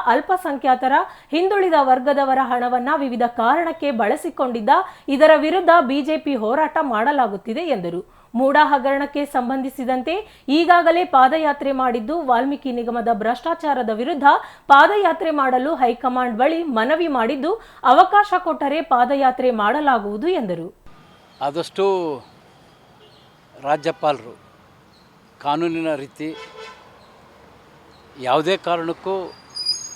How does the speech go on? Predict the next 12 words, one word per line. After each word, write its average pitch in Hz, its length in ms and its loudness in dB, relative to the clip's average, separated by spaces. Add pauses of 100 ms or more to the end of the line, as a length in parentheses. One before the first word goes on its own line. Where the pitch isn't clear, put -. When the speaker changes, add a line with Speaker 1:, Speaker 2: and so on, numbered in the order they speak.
(840)
Speaker 2:
ಸಿದ್ದರಾಮಯ್ಯನವ್ರ 151 800 -4
ಮೇಲೆ 143 360 -6
ಪ್ರಾಸಿಕ್ಯೂಷನ್ 135 760 -12 (1080)
ಕೊಡದೇ 165 340 2
ಇರಲಿಕ್ಕೆ 180 680 -6 (1040)
ಬರೋದಿಲ್ಲ 175 520 2
ಅಂಥೇಳಿ 160 720 -6 (1600)
ಕಾನೂನಿನ 185 480 0 (360)
ಎಲ್ಲ 214 360 -6 (880)
ಭಾಗಗಳಲ್ಲಿ 165 1080 -2
ಪರಿಶೀಲನೆ 190 500 -4
ಮಾಡಿ 151 480 -4